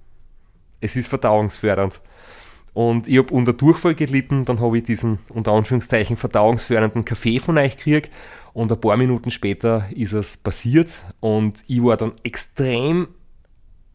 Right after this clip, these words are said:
enttäuscht von euch, weil ihr habt die komplett versaute Hosen,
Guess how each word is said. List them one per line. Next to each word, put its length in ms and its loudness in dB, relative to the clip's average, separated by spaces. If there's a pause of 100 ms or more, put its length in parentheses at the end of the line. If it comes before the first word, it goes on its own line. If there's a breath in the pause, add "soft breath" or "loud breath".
(220)
enttäuscht 520 0
von 160 0
euch, 340 0
weil 180 0
ihr 140 2
habt 260 0
die 80 -4
komplett 400 0
versaute 580 0
Hosen, 460 2